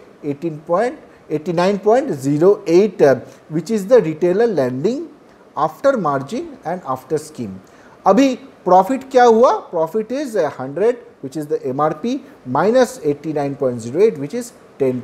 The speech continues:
point nine two, ये उसका प्रॉफिट हो गया। देखिए, अभी ये दूसरा एग्जांपल में we'll understand कि अगर उसको फ्री प्रोडक्ट मिल जाए स्कीम में तो हम लोग उसको कैसे कैलकुलेट करेंगे। जैसे ग्यारह पीस में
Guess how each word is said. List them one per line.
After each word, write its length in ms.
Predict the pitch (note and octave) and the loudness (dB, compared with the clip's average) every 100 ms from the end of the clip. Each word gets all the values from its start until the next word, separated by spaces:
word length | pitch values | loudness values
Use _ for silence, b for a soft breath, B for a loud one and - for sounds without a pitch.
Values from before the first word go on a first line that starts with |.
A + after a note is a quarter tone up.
| D3+ | 0
point 340 | G3 C4 - | 0 -2 -10
nine 240 | A#2+ A#2+ C3+ | -8 -8 -6
two, 80 | G#3+ | -4
ये 100 | C#3+ | -2
उसका 240 | C3 - | -4 -4
प्रॉफिट 480 | - - A#2 B2 C3 | -10 -4 -4 -4 -6
हो 100 | A2 | -6
गया। 220 | G2+ G2 - - - - - B B B G#3 | -8 -12 -16 -20 -20 -20 -20 B B B 2
देखिए, 200 | A#3 C4 | 6 6
अभी 180 | B3 | 6
ये 60 | C4+ | 2
दूसरा 340 | F#3+ G3+ C#4+ | -2 -4 2
एग्जांपल 440 | A#3+ F#3+ G#3+ A3 A3+ | 2 2 0 2 2
में 120 | B3 | 2
we'll 220 | G#3+ A3 C#3 | 2 2 0
understand 500 | D3+ F#3+ F#3+ A3+ A3+ | -2 -4 -2 -2 0
कि 80 | G#3+ | 0
अगर 200 | F#3 G#3 | 2 0
उसको 220 | G#3 A#3+ | -2 -6
फ्री 340 | - A3 C4 C#4+ | -6 -2 -2 -2
प्रोडक्ट 360 | G#3+ F3 A3+ A3 | 2 4 2 -2
मिल 180 | F3 E3+ | -6 0
जाए 120 | F3 | 0
स्कीम 300 | E3+ - E3+ F3+ | 0 -6 -4 0
में 100 | C4 - B B - | 0 -2 B B 2
तो 100 | D4+ D#4+ - | 4 4 0
हम 200 | D#3+ E3 | -2 2
लोग 160 | A3 G3+ | 2 2
उसको 240 | D#3+ A#3+ B3 | -4 -4 -6
कैसे 320 | E3 C3+ - G#3+ | -2 -2 -2 -4
कैलकुलेट 460 | C#3 B2 A#2+ C#3 C3+ | -2 -4 0 -2 0
करेंगे। 360 | C3 A#2 A#2 A2+ B B | -2 -2 -4 -8 B B
जैसे 340 | F#3 G3+ A3+ A3+ A3+ - | 2 6 6 4 0 -12
ग्यारह 340 | C3+ D#3+ F3+ G#3+ G#3+ | 0 2 4 0 -2
पीस 220 | F#3+ G3+ | -10 -6
में 280 | G3+ G3 | -6 -6